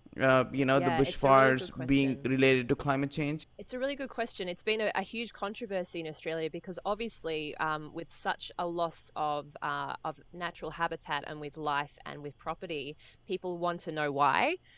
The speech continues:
Speaker 2: Uh, and the debate in our media about how much could be contributed to climate change has been, uh, pretty, pretty vicious, I'd say. But we actually do have some really, um, really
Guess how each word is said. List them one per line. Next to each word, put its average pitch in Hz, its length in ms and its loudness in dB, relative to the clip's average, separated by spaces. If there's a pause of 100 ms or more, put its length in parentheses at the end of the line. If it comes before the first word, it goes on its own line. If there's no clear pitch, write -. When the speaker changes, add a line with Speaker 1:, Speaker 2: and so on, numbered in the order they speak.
(180)
Speaker 2:
Uh, 160 240 8
and 180 160 2
the 180 40 -6
debate 190 380 4
in 175 140 2
our 160 120 4
media 165 360 2
about 156 180 2
how 180 300 2
much 160 320 4
could 165 120 -6
be 147 140 -2
contributed 196 560 -2
to - 60 -6
climate 135 340 2
change 151 320 -4
has 156 220 -6
been, 151 500 -2
uh, 139 280 2 (100)
pretty, 196 480 -6
pretty 220 240 -4
vicious, - 480 -6
I'd 147 220 -2
say. 139 420 -6 (340)
But 196 140 -2
we 196 100 -2
actually 240 400 -4
do 247 200 -4
have 180 220 0
some 165 380 -10
really, 165 540 -4
um, 147 400 -4 (380)
really 226 420 0